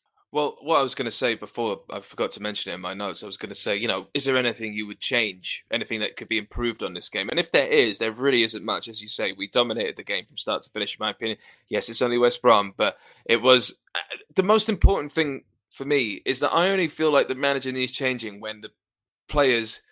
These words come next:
well, one, for one thing, when I'm getting pissed off with the results, selfishly, you know, but I, but it's when the players are clearly playing well and not got their heads down. The players looked brilliant today,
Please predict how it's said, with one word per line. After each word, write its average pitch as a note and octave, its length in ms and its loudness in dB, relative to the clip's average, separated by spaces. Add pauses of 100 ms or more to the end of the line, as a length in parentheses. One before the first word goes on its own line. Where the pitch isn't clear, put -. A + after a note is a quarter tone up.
(340)
well, C3+ 120 0
one, D#3+ 220 6
for - 120 -6
one D#3+ 140 6
thing, C#3 120 2
when B2+ 100 4
I'm C3 60 2
getting A#2 220 -2 (140)
pissed B2 240 -2
off A2 120 -2
with G#2+ 120 -8
the G#2+ 60 -8
results, A2 460 -4
selfishly, G#2+ 720 -6
you A2 80 -12
know, G2+ 160 -10
but F#2 100 -8
I, F#2+ 100 -4 (140)
but C#3 220 -4
it's C#3 140 -12
when D#3+ 140 0
the D3 60 -2
players C#3 500 2 (400)
are B2+ 300 6 (100)
clearly C#3 760 4 (300)
playing A#2+ 460 4
well A#2 340 4
and A2+ 360 -4
not B2+ 420 -6
got A#2+ 180 -10
their A#2+ 160 -6
heads A#2 240 -8
down. E2 280 -10 (180)
The B2 100 -6
players C#3+ 500 2 (180)
looked B2 240 -8 (100)
brilliant B2+ 340 0
today, E2 460 -6